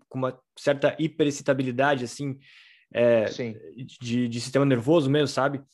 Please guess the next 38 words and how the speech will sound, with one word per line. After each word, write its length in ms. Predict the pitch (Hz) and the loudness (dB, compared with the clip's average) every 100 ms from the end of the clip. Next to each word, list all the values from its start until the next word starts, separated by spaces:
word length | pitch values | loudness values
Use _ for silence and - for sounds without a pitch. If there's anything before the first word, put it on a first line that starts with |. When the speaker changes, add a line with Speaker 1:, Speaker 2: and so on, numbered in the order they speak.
| _ _ _ - | _ _ _ -18
Speaker 2:
Sim. 400 | - 131 131 131 | -8 -4 -4 -2
Speaker 1:
E, 400 | 131 131 127 127 | 0 0 -2 -4
então, 460 | 123 - 143 160 139 | -2 0 0 0 -4
eu 200 | 151 151 | -4 -2
tento 280 | 147 156 160 | -2 -2 -2
evitar, 500 | 165 175 147 180 - _ | -4 -2 0 0 -4 _
eu 100 | 143 | -6
tomo 200 | 143 165 | -2 -2
de 80 | 143 | 0
vez 160 | 165 185 | 0 0
em 80 | |
quando, 480 | 190 151 170 214 226 _ _ | 0 2 2 0 -6 _ _
quando 160 | 131 | -4
eu 80 | 123 | -2
tenho 220 | 139 143 | -2 -4
que 120 | 139 - | -6 -6
passar 220 | 127 139 | -2 0
o 60 | |
dia 120 | 135 139 | 2 2
muito 260 | 147 202 | 2 0
concentrado, 580 | - 165 135 127 131 147 | -2 -4 -4 -2 -2 0
e 60 | 123 | -2
ainda 180 | 127 123 | -4 -6
assim 140 | - | -6
eu 60 | 139 | -4
tomo 220 | 139 139 | -2 -4
pouco, 420 | 139 139 156 175 _ | 2 2 2 -8 _
Speaker 2:
Uhum. 220 | 117 110 123 _ | -20 -20 -20 _
Speaker 1:
né? 240 | 117 131 147 | -4 -2 2
E 140 | 135 | 6
eu 240 | 143 143 139 | 6 6 4
acredito 480 | 139 175 156 185 | -2 0 -2 -4
que 120 | - 190 | -8 -6
tem 120 | 196 | 0
outras 260 | 175 185 185 | 0 0 -4
pessoas 400 | 175 - 151 147 | -6 -2 -2 -2
que 120 | 135 | -8
tenham, 520 | 139 139 127 120 113 | -6 -4 -4 -6 -12